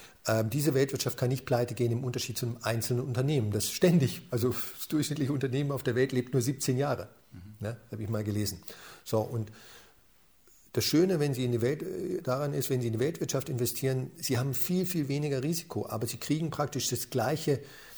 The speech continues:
Speaker 1: den gleichen Output, den gleichen Profit, ähm, und in, an dem Sie als Aktionär, äh, teilnehmen, teilhaben, weil Sie Ihr Risikokapital der Weltwirtschaft zur Verfügung stellen.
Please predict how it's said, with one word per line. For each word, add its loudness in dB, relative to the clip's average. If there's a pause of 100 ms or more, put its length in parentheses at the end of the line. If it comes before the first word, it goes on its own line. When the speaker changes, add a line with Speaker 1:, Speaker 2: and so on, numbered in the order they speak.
(460)
Speaker 1:
den -2
gleichen 0
Output, -2
den 0
gleichen 0
Profit, -2 (360)
ähm, 2
und 0
in, 0
an 0
dem 0
Sie -2
als 0
Aktionär, 0 (720)
äh, 0 (100)
teilnehmen, 0
teilhaben, 0
weil 0
Sie -2 (180)
Ihr 0
Risikokapital -2 (100)
der -4
Weltwirtschaft -4
zur -4
Verfügung -4
stellen. -8